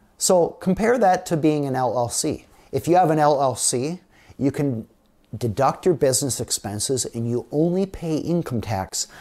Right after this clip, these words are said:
on the profit that you have left over at the end of the year. In the very same way, in, in a sole proprietorship, that is how you will pay taxes.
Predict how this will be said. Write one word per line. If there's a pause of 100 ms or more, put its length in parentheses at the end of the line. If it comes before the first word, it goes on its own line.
(260)
on
the
profit (300)
that
you
have
left
over
at
the
end
of
the
year. (640)
In
the
very
same
way,
in,
in
a
sole
proprietorship, (480)
that
is
how
you
will
pay
taxes.